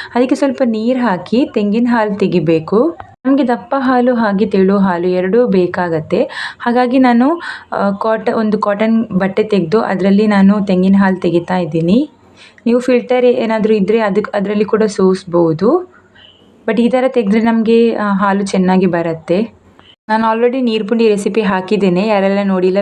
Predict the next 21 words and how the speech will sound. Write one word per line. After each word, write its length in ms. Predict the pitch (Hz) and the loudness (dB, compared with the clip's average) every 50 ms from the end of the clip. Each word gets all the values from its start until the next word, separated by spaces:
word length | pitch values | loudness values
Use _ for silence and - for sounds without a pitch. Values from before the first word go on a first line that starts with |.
| 196 196 | -2 0
ಪ್ಲೀಸ್ 260 | 185 185 185 185 - - | 2 2 2 0 0 0
ನೋಡಿ. 400 | 175 170 165 160 170 196 262 339 339 - - _ _ 202 | 0 0 2 2 2 2 2 0 -4 -8 -14 _ _ -2
ಇದು 120 | 196 277 | -2 0
ಪೇರು 280 | - - 247 240 240 247 | 0 2 2 2 0 0
ಪುಂಡಿ 240 | 247 254 247 247 | 0 0 0 2
ರೆಸಿಪಿ, 440 | 226 214 196 196 - 190 185 - 247 | 2 0 0 0 -2 -2 -2 0 0
ತುಳುವಿನಲ್ಲಿ 500 | 240 247 233 233 240 240 233 233 233 233 | 0 2 2 2 2 0 0 0 -2 -2
ಪೇರು 300 | 233 - 214 202 196 185 | -2 0 0 0 0 0
ಅಂತ 160 | 196 190 196 | -2 0 0
ಹೇಳ್ತಾರೆ, 420 | 208 202 196 190 180 180 196 208 240 | 0 2 2 0 2 0 0 0 0
ಕನ್ನಡದಲ್ಲಿ 520 | 240 226 202 190 190 190 175 185 190 202 | 0 0 -2 -2 -2 0 0 0 0 0
ಹಾಲು 400 | 196 196 190 180 180 175 175 175 | 0 0 0 0 0 -2 -4 -4
ಅಂತ 160 | 180 185 180 | -6 -4 -2
ಹೇಳ್ತಾರೆ. 300 | 180 180 165 160 156 - | -2 -2 -2 -4 -4 -4
ಹಾಲಿನ, 380 | 190 196 190 196 214 220 220 220 202 196 | -2 -2 -2 0 -2 -2 -4 -4 -4 -2
ತೆಂಗಿನ 380 | - 202 202 202 214 220 220 226 226 226 | 0 0 2 2 2 0 2 0 0 -2
ಹಾ-, 340 | 214 196 202 185 175 170 - | -2 -2 -2 -2 0 -2 -4
ಕಾಯಿ 300 | - - 190 190 202 214 | -4 -4 -4 -2 -2 -2
ಹಾಲಿದೆಯಲ್ಲ 580 | 214 214 196 196 196 190 170 156 170 170 185 240 247 | -2 -2 -2 0 -2 -2 0 0 0 0 0 0 -2
ಅದರಿಂದ 400 | 214 190 180 202 202 202 202 226 269 320 - - - - - - - - - _ - | -2 0 0 2 2 4 2 2 0 -2 -4 -10 -12 -12 -12 -12 -14 -16 -10 _ -2
ಮಾಡಿರೋದು 800 | 190 185 185 180 180 180 170 170 165 160 165 214 285 392 370 - | 0 0 0 0 0 2 2 2 2 2 2 0 0 0 -4 -8